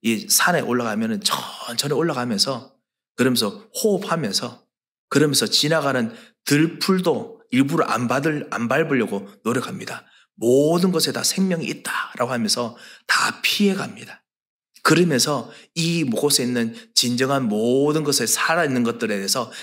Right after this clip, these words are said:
같이 교감하려고 막 노력하죠. 불교가 하는 그런 그 정화 방법, 수련 방법입니다.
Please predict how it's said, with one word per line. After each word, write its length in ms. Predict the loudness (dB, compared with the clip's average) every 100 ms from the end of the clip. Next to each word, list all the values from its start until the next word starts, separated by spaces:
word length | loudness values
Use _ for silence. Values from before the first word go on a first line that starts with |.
| -6
같이 440 | -2 0 0 -2
교감하려고 640 | -4 0 0 0 0 0 0
막 120 | -2
노력하죠. 640 | -2 -2 -2 -2 -4 -8 _ _ _ 0
불교가 440 | 2 2 2 2
하는 300 | 0 -2 -4 -12 _
그런 440 | 0 2 0 -4 -16 _
그 280 | -6 -4 -2
정화 320 | -2 0 0
방법, 320 | 0 -4 -2 0
수련 320 | 2 0 0
방법입니다. 720 | -4 -6 -10 -16 -18 -18